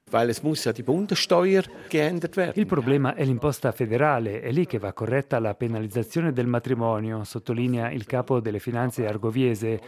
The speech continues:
Speaker 2: La riforma sull'imposizione individuale costringerebbe invece i cantoni non solo ad adattare le leggi fiscali,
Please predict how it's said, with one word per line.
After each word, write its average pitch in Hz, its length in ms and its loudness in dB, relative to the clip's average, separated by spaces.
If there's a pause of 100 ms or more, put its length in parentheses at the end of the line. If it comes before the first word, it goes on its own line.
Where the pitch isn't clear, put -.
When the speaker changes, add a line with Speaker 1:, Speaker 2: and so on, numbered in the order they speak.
(220)
Speaker 2:
La 104 100 -10
riforma 120 480 -2
sull'imposizione 120 800 -2
individuale 143 680 2
costringerebbe 160 760 0
invece 131 320 0
i 117 60 0
cantoni 127 600 2 (300)
non 190 160 2
solo 127 320 2
ad 90 100 -8
adattare 117 560 0
le 113 140 0
leggi 127 260 0
fiscali, 160 640 0